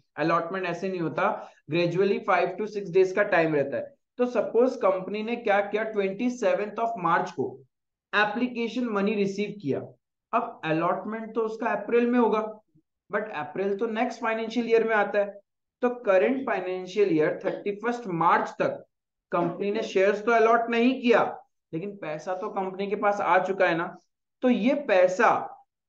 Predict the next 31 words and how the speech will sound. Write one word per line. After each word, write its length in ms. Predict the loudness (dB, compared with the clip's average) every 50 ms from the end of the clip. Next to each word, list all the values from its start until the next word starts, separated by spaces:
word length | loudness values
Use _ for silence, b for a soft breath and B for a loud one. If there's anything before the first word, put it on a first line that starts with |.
| _ _ _ _ _ -6
हमने 320 | -2 -2 0 2 2 2
मालिक 580 | 2 4 4 4 4 4 4 4 2 -2 -2 0
के 100 | 2 2
अकाउंट 420 | 2 2 0 -2 -4 -4 -4 -4
में 160 | -4 -4 -4
नहीं 260 | -2 -2 0 0 0 2
डाला, 300 | 2 4 4 4 4 2 0 -4 -10 -16 _ -6
क्यों? 240 | -4 -4 -2 -4 -6 -8 -10
क्योंकि 280 | -10 -10 -8 -8 -8
हमने 240 | -6 -6 -4 -4 -2
अभी 200 | -2 -2 -4 -4
तक 160 | -4 -4 -2
उनको 200 | -2 -2 -2 -2
shares 320 | -2 0 2 4 4 4 2
दिया 240 | 2 2 6 6 6
ही 60 | 6
नहीं 240 | 6 6 6 6 6
है। 220 | 4 2 -4 -8 _ _ _ _ _ _ _ _ _ _ _ 0
तो 60 | 0
ये 220 | 2 4 4 2
क्या 200 | 2 4 4 4
है? 340 | 4 4 2 0 -4 -10 -18 _ _ _
share 460 | -16 -8 -2 -2 0 2 4 4 2
application 760 | 2 2 0 0 -2 -4 -10 -10 -6 -4 -4 -2 -2 0 0 0
money 520 | 2 2 2 2 2 2 0 -2 -4 -10 _ -6
जो 100 | -6 -4
company 460 | -2 -2 -2 -2 -2 -4 -8 -10 -6
को 140 | -4 -2 -2
मिल 280 | 0 0 2 2 4 4
गया, 520 | 4 4 4 4 4 2 0 -2 -6 -12 _ _ _ _ _ -4
but 160 | 0 0 0